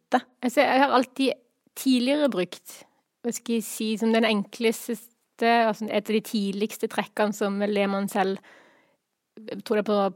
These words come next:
Speaker 2: på allerede liksom i, hva er det, i preface, altså den, den engelske oversettelsen har liksom preface,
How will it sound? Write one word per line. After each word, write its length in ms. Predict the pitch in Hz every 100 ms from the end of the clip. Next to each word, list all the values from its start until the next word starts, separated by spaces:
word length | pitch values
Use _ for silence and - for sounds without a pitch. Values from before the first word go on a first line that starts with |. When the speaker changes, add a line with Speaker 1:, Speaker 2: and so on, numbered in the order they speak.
| 208
Speaker 2:
på 80 | 190
allerede 680 | 190 202 208 196 185 180 196
liksom 420 | 208 - 202 190
i, 400 | - 202 196 196 - _ _ _ _ _ _ _ 233
hva 160 | 214
er 80 | 214
det, 80 | 214
i 80 | 214
preface, 640 | - 240 240 - 185 175
altså 180 | 220 208
den, 140 | 202 208
den 320 | 196 180 175
engelske 300 | 214 214 -
oversettelsen 500 | 196 190 202 214 208 208
har 140 | 196
liksom 320 | 196 - 208 208 - - _ _ _ _ _ _ _ -
preface, 880 | - 247 254 - 240 240 220 -